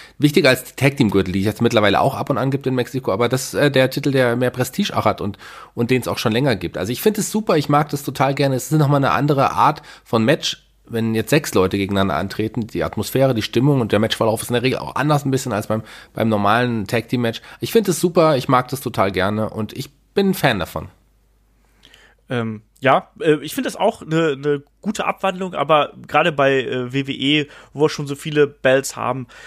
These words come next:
Speaker 2: äh, brauche ich ehrlich gesagt auch noch nicht noch mehr. Ich bin gespannt, ob All Elite Wrestling da irgendwas machen wird, weil, wie gesagt, in vielen anderen Promotions nutzt man das, um quasi ein, ja, eine weitere Möglichkeit zu haben, um sein Talent einzusetzen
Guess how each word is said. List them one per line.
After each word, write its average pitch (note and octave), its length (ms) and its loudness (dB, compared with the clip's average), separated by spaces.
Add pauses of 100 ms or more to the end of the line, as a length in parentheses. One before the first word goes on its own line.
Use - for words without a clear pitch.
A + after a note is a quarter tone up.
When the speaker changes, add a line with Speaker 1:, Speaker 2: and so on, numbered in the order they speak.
(240)
Speaker 2:
äh, B2 180 0 (180)
brauche C#3 280 4
ich - 60 -8
ehrlich B2+ 140 -2
gesagt B2 200 -8
auch - 140 -10
noch A#2 100 -10
nicht A2 160 -12
noch A#2 80 -14
mehr. A2+ 220 -6
Ich - 80 -8
bin B3 100 0
gespannt, A3+ 260 0
ob F3 260 -6
All E3 120 6
Elite E3 240 -4
Wrestling B2 300 0
da B2 180 2
irgendwas C3 300 -6
machen C#3+ 380 -6
wird, F3+ 380 0
weil, D3+ 320 0 (520)
wie E3+ 120 -8
gesagt, - 300 -2
in D#3+ 160 -4
vielen G#3+ 280 0
anderen G3 280 0
Promotions F#3 480 -2
nutzt - 220 -8
man E3 100 0
das, D3+ 240 -2
um D3 260 -10
quasi D3 460 2 (440)
ein, C3+ 280 2 (380)
ja, B2 280 0 (120)
eine C#3+ 220 0
weitere D#3+ 720 2
Möglichkeit F#3 560 0
zu D#3+ 160 -6
haben, E3+ 160 -2
um D#3 140 -8
sein C#3+ 160 -2
Talent F3 320 0
einzusetzen F3 640 -6